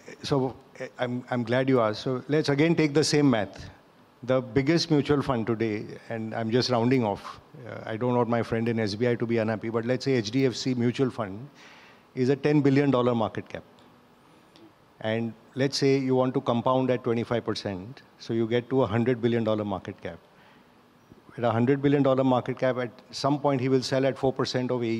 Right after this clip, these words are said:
U M, more or less, which is what the world average is. Today it's priced for perfection. To get to hundred billion, now you multiply that by twenty-five X.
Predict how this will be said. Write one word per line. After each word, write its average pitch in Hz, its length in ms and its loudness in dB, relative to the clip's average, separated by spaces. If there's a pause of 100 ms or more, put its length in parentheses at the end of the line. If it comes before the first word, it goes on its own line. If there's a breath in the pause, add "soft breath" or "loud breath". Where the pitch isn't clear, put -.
U 101 60 -4
M, 92 200 -14 (460)
more 104 160 -4
or 104 80 -2
less, - 420 -10
which 113 220 -6
is 113 100 0
what 117 160 0
the 120 80 0
world 117 220 2
average 95 260 -2
is. 95 140 -6
Today 127 240 2
it's 123 160 -4
priced 120 360 0
for 123 120 -4
perfection. 107 520 -4 (920 loud breath)
To 127 100 0
get 139 260 0
to 165 100 4
hundred 135 320 2
billion, 120 320 2
now 120 120 2
you 123 120 2
multiply 127 460 2
that 127 180 0
by 127 80 2
twenty-five 120 540 2
X. - 420 -6